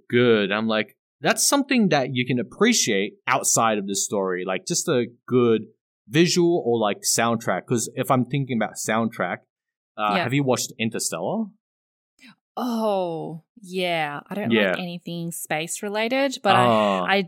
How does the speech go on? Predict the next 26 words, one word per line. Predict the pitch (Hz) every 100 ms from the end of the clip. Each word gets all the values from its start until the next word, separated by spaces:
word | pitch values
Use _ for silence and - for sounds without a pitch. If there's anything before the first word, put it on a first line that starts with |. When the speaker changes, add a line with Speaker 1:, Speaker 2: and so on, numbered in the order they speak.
| -
Speaker 2:
did | 208 202
watch | 175 170 170
Interstellar. | 170 170 151 165 165 160 - -
I, | 156 151 151
I, | 147 - 151
I |
sat | - - 196 175
through | - 170 175 170
it. | 165 160 156 - - - - - -
I | 170
was | 160
in | 147
pain, | - 180 170 165
but | 156
I | 147
sat | - 190 160 -
through | 165 160
it. | 160 160 160
Speaker 1:
Yeah. | 131 117 92 98 -
Speaker 2:
And, | 160 147 151 151 151
uh, | 156 160 - - 67 175 _ _ _ _
I, | 233 190 -
I | 214
was | 240 - _
pretty | - 320
distracted | 359 254 - 214 226 185 -